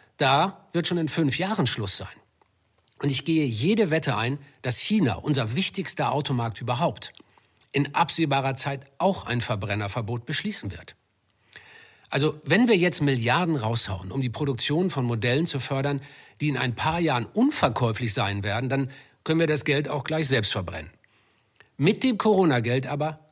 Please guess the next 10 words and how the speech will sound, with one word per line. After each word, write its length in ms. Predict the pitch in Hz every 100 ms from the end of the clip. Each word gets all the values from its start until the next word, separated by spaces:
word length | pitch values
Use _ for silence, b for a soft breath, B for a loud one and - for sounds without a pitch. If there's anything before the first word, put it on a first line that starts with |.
| _
können 320 | - 170 185
wir 100 | 151
uns 220 | 135 120
auch 400 | - 120 147 -
ein 240 | - 156 -
Ticket 500 | 143 127 107 - - _ _ _ _
in 100 | 127
die 80 | 135
Zukunft 540 | - 220 - 92 -
lösen. 280 | 90 85 -